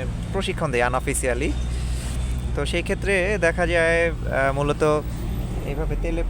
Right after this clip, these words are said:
পোষানো পসিবল না <laughs> বা এটা ব্যবসা হয় না, লস প্রজেক্ট হয়। তো এখন মোটামুটি অন্য প্রসঙ্গে চলে যাই, বাসার দিকে যাচ্ছি আর কি। তো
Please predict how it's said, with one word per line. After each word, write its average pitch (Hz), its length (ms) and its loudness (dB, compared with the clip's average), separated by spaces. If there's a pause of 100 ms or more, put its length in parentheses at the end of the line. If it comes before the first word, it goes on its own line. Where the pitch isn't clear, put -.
(300)
পোষানো 143 360 2
পসিবল 127 360 -2
না - 160 -2 (420)
<laughs> 131 340 -2
বা 123 300 0 (800)
এটা 117 240 0 (240)
ব্যবসা 120 300 -2
হয় 117 160 0
না, 135 160 0 (1300)
লস 123 200 0
প্রজেক্ট 131 320 -2
হয়। 143 160 0 (680)
তো 156 80 -2
এখন 151 480 0
মোটামুটি 156 580 0 (720)
অন্য 160 160 0
প্রসঙ্গে 156 360 -2
চলে 147 220 -2
যাই, 151 200 -2
বাসার 131 360 -2
দিকে 135 180 -2
যাচ্ছি 131 360 -2
আর 117 60 -2 (100)
কি। 143 140 0 (640)
তো 143 260 0